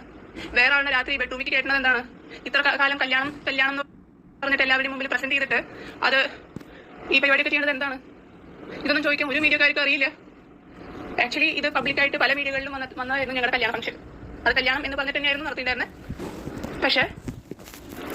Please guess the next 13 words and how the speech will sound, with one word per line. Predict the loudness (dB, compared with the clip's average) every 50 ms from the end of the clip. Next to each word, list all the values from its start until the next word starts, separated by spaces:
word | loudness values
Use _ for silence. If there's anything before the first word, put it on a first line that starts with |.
| -6 -6 -6 -4 -4 -6 -4 0 2 2
ഈ | 4 2 0 -2 -8 -14 -6 -2
പിന്നത്തെ | 2 2 4 4 4
നടന്ന | 2 2 4 4
കല്യാണം | 6 6 6 4 2 -2 -6 -14 -14 -8 0 0 0
എല്ലാ | 4 6 6 6 6 4 2 -2 -4
ഓൺലൈൻ | -2 0 2 0 0 0 -2
വലിയ, | -2 2 2 2 2 2 -2 -4
സോറി, | -2 -2 0 0
ഓൺലൈൻ | 2 2 2 2
അല്ല, | 4 2 4 2
വലിയ | 2 2 2 2 2
മീഡിയ | 4 4 4 6
ചാനൽസിൽ, | 6 4 4 2 2 0